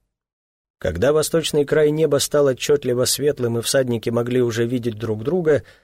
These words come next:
Максум, ехавший впереди, поднял руку. Это означало, что всем нужно остановиться.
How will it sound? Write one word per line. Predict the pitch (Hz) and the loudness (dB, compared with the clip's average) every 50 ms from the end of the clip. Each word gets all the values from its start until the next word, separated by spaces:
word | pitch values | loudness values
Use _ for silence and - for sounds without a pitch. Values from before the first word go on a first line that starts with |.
| _ _ _ - | _ _ _ -4
Максум, | - 110 123 120 - - 185 190 180 | -2 -2 0 0 0 -2 0 0 0
ехавший | 156 156 165 - - 147 - - 151 143 | 0 0 -2 -2 -2 -2 -4 -2 -4 -4
впереди, | - - - 139 131 135 131 127 135 131 | -4 -2 -2 0 0 0 0 0 -2 -4
поднял | - 131 127 123 120 120 113 110 | 0 0 -2 0 2 0 2 2
руку. | 110 101 82 - - - 50 - _ _ _ _ _ _ _ _ _ _ - | 0 -2 -2 -6 -6 -14 -18 -18 _ _ _ _ _ _ _ _ _ _ -2
Это | 117 123 - 131 123 | -2 -2 0 2 0
означало, | 123 110 117 117 107 - 143 147 139 131 | 0 0 -2 -2 -2 2 2 2 2 2
что | 120 - - 120 | 0 0 -2 -2
всем | 104 - - 127 117 117 | -2 0 0 0 0 0
нужно | 117 117 107 104 113 104 | 0 -2 -2 -2 -2 -2
остановиться. | 101 - - 113 107 107 104 95 67 60 - - - - - | -2 -2 -4 -2 0 0 0 -2 -2 -4 -6 -6 -6 -6 -10